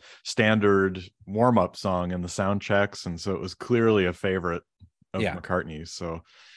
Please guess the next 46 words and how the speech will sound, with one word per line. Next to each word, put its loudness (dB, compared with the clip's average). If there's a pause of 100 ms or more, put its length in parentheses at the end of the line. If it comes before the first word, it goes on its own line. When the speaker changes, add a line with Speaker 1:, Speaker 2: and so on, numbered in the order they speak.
(300)
Speaker 1:
yeah, 6
that's 4
a 2
good 0
choice. 0 (560)
I 2
was -8
thinking 0
about 2
that 4
one, 2
but 2
I 4
went 2
with -2
The 0
Mess, -4 (600)
which -8
I 0
Speaker 2:
Yeah, -2
Speaker 1:
think 0
Speaker 2:
I 6
Speaker 1:
is -
a 6 (100)
Speaker 2:
almost, 0 (300)
I 4
almost 6
went 6
Speaker 1:
Yeah. 6
Speaker 2:
with 0
The 0
Mess 0
thinking -4
you 2
were 4
gonna 0
pick -6
Sea -6
Moon. 2
Speaker 1:
Ah, 2 (480)
<laughs> -14
right. 2 (840)
Yeah, 6
it's -2 (160)
great. 2 (100)
Uh, 2